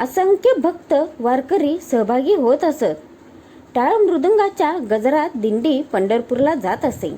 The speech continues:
त्या गावात जनाबाई नावाची वयोवृद्ध भाविक होती. तिची जेवढी पंढरीच्या विठोबावर भक्ती होती,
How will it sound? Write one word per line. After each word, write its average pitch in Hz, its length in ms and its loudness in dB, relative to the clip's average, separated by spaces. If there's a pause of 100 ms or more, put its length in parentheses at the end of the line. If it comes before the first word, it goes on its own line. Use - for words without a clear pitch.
(720)
त्या 214 180 0
गावात 247 480 0 (460)
जनाबाई 262 640 0 (220)
नावाची 226 720 -2 (220)
वयोवृद्ध 427 600 2
भाविक 381 440 2
होती. 339 300 -2 (720)
तिची 392 440 0 (280)
जेवढी 302 400 2 (220)
पंढरीच्या 294 680 0
विठोबावर 285 720 0
भक्ती 311 400 2
होती, 370 480 0